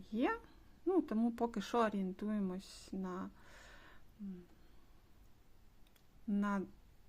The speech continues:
двадцять рядків, десять, е, пар рядків. І потім тоді вже будемо міряти і вирішувати, чи ще пров'язати, чи робити пройму.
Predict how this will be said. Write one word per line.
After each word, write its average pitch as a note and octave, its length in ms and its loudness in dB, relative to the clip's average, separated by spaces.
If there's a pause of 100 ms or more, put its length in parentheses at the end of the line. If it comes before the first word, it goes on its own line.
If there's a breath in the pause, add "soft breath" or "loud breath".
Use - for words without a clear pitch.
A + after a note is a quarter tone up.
(240)
двадцять G3+ 540 0
рядків, D4 520 0 (580)
десять, G#3 600 -2 (280)
е, G3 400 0 (420)
пар F3+ 240 0 (100)
рядків. G#3 460 -8 (840 loud breath)
І F4+ 140 2
потім A3 540 -2 (240)
тоді G3 260 -2
вже G3+ 180 -4
будемо F#3+ 500 -2
міряти G#3 680 0 (100)
і G#3 320 -4 (1120 loud breath)
вирішувати, G3 640 0
чи - 160 -8
ще C4+ 180 0
пров'язати, G3 600 0
чи - 140 -10
робити G3 420 -6
пройму. G3+ 440 -10